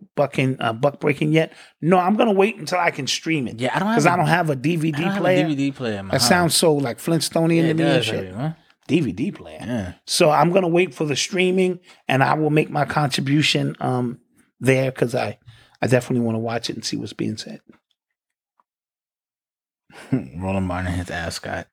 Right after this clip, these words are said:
Speaker 1: Mm-hmm.
Speaker 2: <laughs> That was funny.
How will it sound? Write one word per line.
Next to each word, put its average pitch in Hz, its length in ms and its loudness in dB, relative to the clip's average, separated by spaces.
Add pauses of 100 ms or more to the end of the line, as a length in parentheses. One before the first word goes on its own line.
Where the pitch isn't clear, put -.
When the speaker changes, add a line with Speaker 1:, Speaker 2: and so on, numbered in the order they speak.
(1400)
Speaker 1:
Mm-hmm. 127 800 4
Speaker 2:
<laughs> - 40 -12 (2000)
That 120 60 -6
was 113 160 -4
funny. 92 380 -10